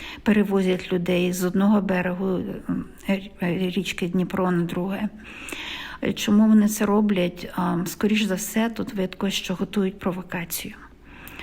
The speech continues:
Що, мов, ми такі, ми людей з-, рятуємо, і що, а, небезпечно їм, а самі вдарять, скорі-, скоріш за все, по Херсону,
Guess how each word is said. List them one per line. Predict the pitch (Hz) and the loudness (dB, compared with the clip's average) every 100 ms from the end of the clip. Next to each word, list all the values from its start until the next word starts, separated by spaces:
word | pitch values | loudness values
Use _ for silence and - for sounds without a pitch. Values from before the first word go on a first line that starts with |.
| - | -6
Що, | - 220 | -2 2
мов, | 196 190 180 | 4 2 0
ми | 196 185 | 0 0
такі, | 190 185 - 202 185 | -2 -6 -2 0 2
ми | 175 175 170 175 170 180 | 2 2 0 0 -4 -2
людей | 180 175 208 233 | -2 2 2 2
з-, | 220 - | 0 -2
рятуємо, | 208 196 - 196 190 185 180 180 - - | 0 0 0 2 2 2 0 -2 -6 -4
і | 190 185 175 180 - - - | 0 2 2 -2 -8 -16 -10
що, | - - - 180 170 175 - - - - - | -6 -4 0 2 2 -2 -8 -18 -18 -12 -4
а, | 175 175 185 - | -2 -2 -2 -2
небезпечно | 220 202 196 - 214 214 214 202 | 2 2 2 -2 2 2 2 2
їм, | 196 190 | 2 2
а | 202 | -2
самі | - 190 190 | 0 2 4
вдарять, | 185 175 175 170 | 2 0 0 -2
скорі-, | - - 180 | -4 -6 -6
скоріш | - - 185 175 | -6 -4 -2 0
за | 180 175 | -2 -4
все, | - 190 170 170 - - - - | -2 0 -2 -2 -8 -8 -14 -6
по | 180 | -4
Херсону, | 180 - 220 233 240 233 | -4 -2 4 6 6 4